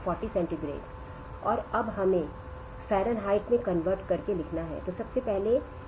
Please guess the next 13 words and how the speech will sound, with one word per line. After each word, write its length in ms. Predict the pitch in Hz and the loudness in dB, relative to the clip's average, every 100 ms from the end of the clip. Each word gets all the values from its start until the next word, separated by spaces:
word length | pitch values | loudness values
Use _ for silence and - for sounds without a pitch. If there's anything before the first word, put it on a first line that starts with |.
| - | -4
उसका 260 | 202 - - | -4 -4 -6
formula 480 | - 175 160 160 165 | -2 0 0 2 2
लिखेंगे। 1080 | 151 143 - - - - - - - - 262 | 0 -4 -8 -8 -10 -12 -12 -12 -12 -2 -2
इस 100 | - | 0
formula 500 | - 233 226 233 240 | 2 4 6 6 8
में 140 | 240 240 | 8 6
हम 180 | 208 185 | 2 4
देख 180 | 202 | 4
सकते 300 | 214 190 - | 4 -2 0
हैं 200 | 196 175 156 - - - | 0 0 -2 -8 -10 -2
कि, 140 | 226 | 2
अ, 840 | 233 262 - - - - - - 185 185 | 2 0 -4 -10 -10 -10 -8 -2 0 4
numerator 720 | 185 190 208 208 202 233 254 | 6 6 6 4 2 2 2